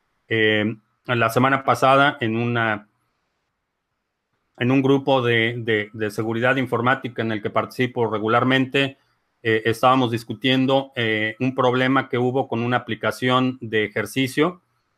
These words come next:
un tracker de actividad física, que, eh, aparentemente filtró, eh, datos de, de cerca de veinticinco mil, eh, eh, individuos, eh, personal militar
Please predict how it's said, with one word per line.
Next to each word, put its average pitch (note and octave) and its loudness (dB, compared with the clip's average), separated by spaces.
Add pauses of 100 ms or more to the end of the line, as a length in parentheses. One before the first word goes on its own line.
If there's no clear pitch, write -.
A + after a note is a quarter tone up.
(140)
un A#2+ -4
tracker B2 2
de G#2+ -2
actividad A2+ -2
física, C#3 -2 (560)
que, C#3+ 2
eh, G#2+ -2
aparentemente C3 0
filtró, C3 0 (180)
eh, A2 -4
datos B2+ -2
de, G#2+ -4
de G#2+ -6
cerca A#2+ -2
de A2+ 0
veinticinco G#2+ -6
mil, B2+ 0 (540)
eh, G#2 0
eh, G2+ -4 (400)
individuos, C#3 2
eh, A2 0
personal A#2+ 0
militar B2 0